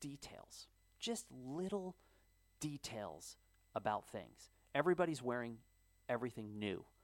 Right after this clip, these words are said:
Everybody's clothes and shoes and hats, everything is new. That's unsustainable. Like, it's disposable.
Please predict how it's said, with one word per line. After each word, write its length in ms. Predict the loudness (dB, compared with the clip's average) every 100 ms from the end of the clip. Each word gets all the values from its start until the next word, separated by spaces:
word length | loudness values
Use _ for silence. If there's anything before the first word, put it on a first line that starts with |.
| -20 -20 _ 2
Everybody's 440 | 4 6 4 0
clothes 480 | -2 4 6 6 2 -6
and 140 | -4
shoes 400 | -2 0 0 -4
and 120 | -8 -6
hats, 420 | -4 -4 -6 -14 -18 -20 _ _
everything 320 | -2 -2 0 -4
is 120 | -2
new. 280 | -4 -4 -8 -18 _ _ _ _ _
That's 220 | 4 6
unsustainable. 800 | 2 0 -4 -6 -6 -6 -8 -12 -16 _ _ _ _ -6
Like, 200 | -4 -4 _ -10
it's 200 | -8 -8
disposable. 800 | -6 -6 6 8 8 2 -6